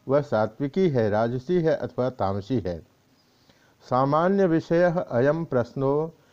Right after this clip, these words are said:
न अप्रविभज्य प्रतिवचनम अर्हति इति।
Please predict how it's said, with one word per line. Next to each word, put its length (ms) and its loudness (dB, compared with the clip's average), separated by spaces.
न 400 2
अप्रविभज्य 1300 0
प्रतिवचनम 840 0
अर्हति 360 -4
इति। 500 -6